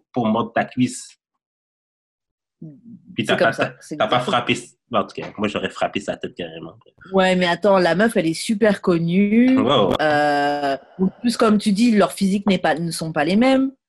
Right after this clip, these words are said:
Speaker 1: Ouais, ouais.
Speaker 2: Regarde, elle, elle dé-, elle dénonce, c'est quoi son truc tout de suite ? « Oh, euh, j'ai du mal à croire ça. Euh, regarde,
Speaker 1: Non, non,
Speaker 2: t'es
Speaker 1: non.
Speaker 2: grosse,
Speaker 1: Non, c'est
Speaker 2: euh,
Speaker 1: pas, non, non.
Speaker 2: baby. »
Speaker 1: C'est pas que j'ai, je, c'est
Speaker 2: Non,
Speaker 1: pas
Speaker 2: je
Speaker 1: que
Speaker 2: sais,
Speaker 1: je remets
Speaker 2: c'est pas,
Speaker 1: son histoire
Speaker 2: c'est
Speaker 1: en
Speaker 2: pas ce que
Speaker 1: question,
Speaker 2: toi,
Speaker 1: c'est
Speaker 2: tu
Speaker 1: juste
Speaker 2: dis.
Speaker 1: la situation, je suis comme, c'est rocambolesque.
Speaker 2: Non,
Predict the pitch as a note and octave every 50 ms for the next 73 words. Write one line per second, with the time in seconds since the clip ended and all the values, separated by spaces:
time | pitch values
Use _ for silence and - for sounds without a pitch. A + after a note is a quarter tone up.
0 | _ F#3+ F#3+ F#3 F3+ F3+ F3+ F3 F#3+ G3 F#3+ G3 F3 E3+ D3+ - - - B3+ C4
1 | C4 A#3+ G3+ F#3+ A#3 A3+ A3 G3+ G#3+ G#3 F#3+ G#3+ A3 G#3+ A3 A3+ A#3 A#3 - B3
2 | G#3 A3 A3 A3+ A3+ A3+ G#3 - C#4 C4 - A#3+ A3+ G3+ C4 A#3+ - - E3+ F#3
3 | F#3 F3+ D#3+ D3+ D3 C3+ - _ - _ - F3 F#3+ F3+ D3+ F#3+ F3+ F#3 G3 A3+
4 | G#3+ F3+ - - E3+ - - - G3+ G3 G#3+ A3+ A#3 G#3+ F3 D3+ D3 _ _ -
5 | - F3 F3+ - - A4 A#4+ A#4+ B4+ G#4+ D4+ F3 F#3+ A3+ A#3+ A#3+ - B2 - -
6 | - B2+ B2+ - - - - - A#2+ B2+ B2+ - - A2 - - - - - F#3
7 | F3 - _ _ _ _ _ - - B2+ B2+ C3+ - - C3 A#2+ - B2+ - -
8 | - - - B2 A#3+ D4 F4 F#4+ F4 - - C3 F#4+ - - A#2+ C4+ C#4 D4+ C#4+
9 | A#3+ A#3+ B2 B2 - - C#3 C3+ C#3 B2+ A#2+ C4 D4 E4 - - C#4 A#3 - -
10 | - G3 D#4 E4 - - - A3+ C3+ C3+ C3+ - A2+ A2+ - - - - C#3+ B2+
11 | G#2+ G#2+ - C#3+ C3+ C3 - - A#2 G#2+ G2+ F#2+ F#2+ - _ _ _ _ _ _
12 | _ _ _ _ _ _ _ _ _ _ _ _ _ _ - - B2+ A2 - G#2+
13 | G#2 - - A#2 G#2+ G#2 G2 G#2 A2+ - - B3+ D4 D#4 E4